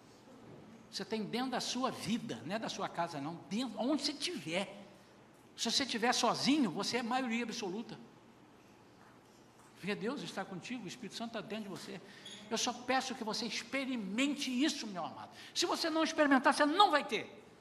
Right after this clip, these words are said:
"Ah, pastor, um dia eu não falei nada, mas tive." Pela misericórdia de Deus.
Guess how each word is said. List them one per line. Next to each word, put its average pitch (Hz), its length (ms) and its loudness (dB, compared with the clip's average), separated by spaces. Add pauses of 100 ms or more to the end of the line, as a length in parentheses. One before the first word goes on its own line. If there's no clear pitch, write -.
(180)
"Ah, - 140 6
pastor, 285 340 2
um 285 120 0
dia 302 140 0
eu 320 40 0
não 311 80 0
falei 285 320 6
nada, 311 240 4
mas 302 180 2
tive." 226 280 -2
Pela 262 280 0
misericórdia 233 600 0
de 226 80 -12
Deus. 185 340 -10